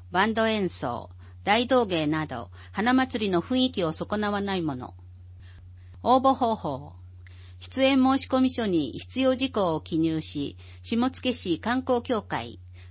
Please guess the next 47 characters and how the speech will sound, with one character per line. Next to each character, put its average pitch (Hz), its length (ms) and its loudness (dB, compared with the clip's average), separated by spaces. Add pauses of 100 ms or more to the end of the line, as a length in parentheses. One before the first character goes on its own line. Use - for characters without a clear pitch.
(120)
オ 220 100 0
ア 247 80 4
シ 220 160 -8
ス 170 160 -8
ポ 190 100 -4
ッ 175 40 -4
ポ - 180 -6
館 165 380 0
内 180 340 -2
ま 220 200 0
で 170 320 -4
提 208 140 -2
出 - 240 -8
し - 80 -8
て 170 120 -6
く 170 100 -6
だ 165 100 -4
さ 139 220 -8
い。 - 100 -12 (460)
な 220 240 2
お、 160 120 -4
申 226 320 -2
込 240 200 0
書 185 240 -4
は 139 280 -2
観 233 180 -2
光 240 220 0
協 233 220 -2
会 147 340 -2
ホ 233 180 -2
ー - 20 0
ム 233 160 0
ペ 226 180 0
ー 208 40 -2
ジ 208 100 -6
か 233 160 -4
ら 180 180 -6
ダ 165 200 0
ウ 180 60 0
ン 185 100 -2
ロ 170 100 -2
ー 160 40 -2
ド 147 120 -8
で 131 140 -8
き - 140 -10
ま 127 160 -10
す。 - 240 -20